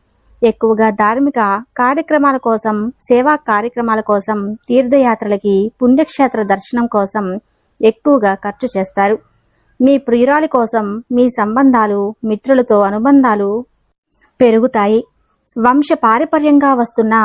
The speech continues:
ఆస్తిని మీరు చేజిక్కించుకుంటారు. దాన్ని రెట్టింపు చేసే ప్రయత్నాలు మొదలుపెట్టి అందులో మీరు సఫలాకృతమవుతారు. పెళ్లి కాని వారికి మంచి సంబంధం కుదిరే అవకాశం ఉంది. మీ జీవిత భాగస్వామితో ఉన్న ఒడిదుడుకులని,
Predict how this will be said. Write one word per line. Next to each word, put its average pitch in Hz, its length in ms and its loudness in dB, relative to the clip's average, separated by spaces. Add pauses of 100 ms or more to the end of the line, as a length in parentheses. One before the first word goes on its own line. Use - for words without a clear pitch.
(300)
ఆస్తిని 277 400 2
మీరు 240 280 4
చేజిక్కించుకుంటారు. 220 1160 0 (280)
దాన్ని 220 300 -2
రెట్టింపు 269 400 0
చేసే 226 380 0
ప్రయత్నాలు 247 580 0
మొదలుపెట్టి 214 600 0 (320)
అందులో 254 380 0
మీరు 226 280 2 (120)
సఫలాకృతమవుతారు. 214 1160 -2 (480)
పెళ్లి 269 200 2
కాని 285 260 0
వారికి 214 400 0
మంచి 208 320 -4
సంబంధం 233 520 0
కుదిరే 208 340 4
అవకాశం 202 580 -4
ఉంది. 202 220 -2 (440)
మీ 269 200 4
జీవిత 262 380 0
భాగస్వామితో 233 800 0 (480)
ఉన్న 247 280 4
ఒడిదుడుకులని, 220 760 0